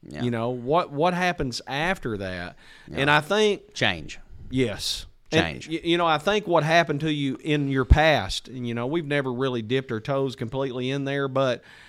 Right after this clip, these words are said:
Speaker 2: if you look at your past, you know, I've of-, I often said, "Hurt people hurt people."
Speaker 1: Yeah.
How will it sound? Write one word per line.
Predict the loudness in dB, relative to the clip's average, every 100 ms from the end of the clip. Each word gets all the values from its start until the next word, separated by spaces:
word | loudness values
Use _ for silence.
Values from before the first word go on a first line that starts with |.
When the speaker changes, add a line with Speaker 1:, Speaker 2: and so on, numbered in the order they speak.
| -6
Speaker 2:
if | -2 2
you | 4
look | 4
at | 0 -2
your | -2
past, | 0 2 2 0 -4 -12 -20 -20 -2
you | 2
know, | 4 4 4
I've | 6
of-, | 8 8 6
I | 4
often | 4 4 0
said, | 0 2 2 2
"Hurt | 0 0 -2
people | -4 -4 -2
hurt | -4 -4
people." | -8 -8 -12 -18 _
Speaker 1:
Yeah. | -4